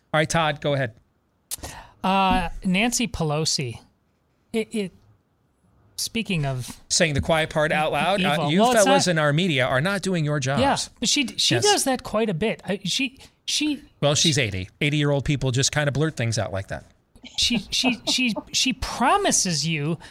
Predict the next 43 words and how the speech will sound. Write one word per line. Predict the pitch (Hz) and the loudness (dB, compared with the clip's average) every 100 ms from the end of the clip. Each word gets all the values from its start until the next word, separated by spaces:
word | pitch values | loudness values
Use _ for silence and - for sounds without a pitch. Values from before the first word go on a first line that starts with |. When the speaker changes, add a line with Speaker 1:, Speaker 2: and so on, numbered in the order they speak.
| - _ _ - | -20 _ _ -4
Speaker 2:
in | 233 233 | -4 -2
her | 143 226 - | -2 -2 0
every | 226 285 320 226 | 0 0 -2 0
action, | 226 269 - - | 0 0 -4 -2
she | - 240 240 - | -2 -2 -2 -2
owes | 233 262 190 | 0 0 0
you | 226 214 | 0 2
nothing. | 190 185 - 151 - _ _ _ _ _ _ _ _ _ - | 0 -2 -4 -6 -8 _ _ _ _ _ _ _ _ _ -6
She, | - 277 247 | 0 0 0
she | - 262 | 0 2
wants | 190 202 240 262 - | 4 4 2 0 -4
to | - | -2
be | 175 202 196 190 - - _ _ _ _ _ - | 2 2 2 0 -6 -20 _ _ _ _ _ -4
a | 202 | -4
queen. | - 202 196 123 117 - _ _ | 0 0 0 -2 -10 -20 _ _
She | - - 226 | -2 0 0
hates | - - 220 269 - - - - | -2 0 2 2 0 -2 -4 -10
Speaker 1:
She | - - 123 | -8 -2 0
Speaker 2:
the | |
Speaker 1:
is. | - | 2
Speaker 2:
fact | 214 196 180 - - - _ _ | 4 4 2 -4 -12 -16 _ _
that | - 202 202 | 0 0 0
we | 165 214 | 0 2
live | 208 190 | 2 2
in | 185 | 0
a | |
republic. | 175 175 - 190 160 127 - - _ - | 0 -2 0 -2 -2 -6 -8 -16 _ -6
Speaker 1:
We | 135 | 0
Speaker 2:
Like, | 214 208 | 0 -2
Speaker 1:
don't. | 190 190 | -8 -12
Speaker 2:
wh-, | - 196 175 - | -8 -4 -4 -4
wh-, | |
what? | 185 202 240 | 0 0 0
You | 196 | 0
want, | 196 170 | 0 0
Speaker 1:
We, | |
we, | 165 | 0
Speaker 2:
yeah, | 175 | 0
Speaker 1:
we | 165 | -2
Speaker 2:
there | 143 170 | -2 0
Speaker 1:
don't. | |
Speaker 2:
you | 175 | 0
go. | 180 | -2